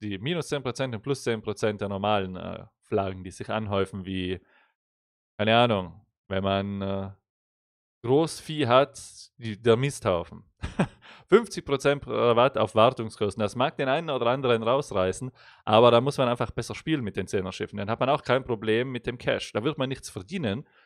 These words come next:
Man wird knappe hunderttausend, vielleicht auch mal zweihunderttausend Cash machen. Man wird keine halbe Million machen. Muss ich auf Tier zehn aber auch nicht. Das, dafür sind die anderen Schiffe ja auch da. Also es bringt einem nichts außer das Aussehen. Und dass Wargaming dann Leute zur Kasse bittet,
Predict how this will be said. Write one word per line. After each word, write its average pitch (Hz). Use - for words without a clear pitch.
Man 98
wird 127
knappe 117
hunderttausend, 120
vielleicht 107
auch 110
mal 101
zweihunderttausend 110
Cash 110
machen. 110
Man 107
wird 117
keine 113
halbe 127
Million 131
machen. 107
Muss 190
ich 131
auf 107
Tier 92
zehn 95
aber 90
auch 90
nicht. 135
Das, -
dafür 151
sind 143
die 143
anderen 120
Schiffe 104
ja 101
auch -
da. 104
Also 123
es 139
bringt 156
einem 117
nichts 156
außer 143
das 147
Aussehen. 135
Und 110
dass 123
Wargaming 120
dann 104
Leute 113
zur 104
Kasse 127
bittet, -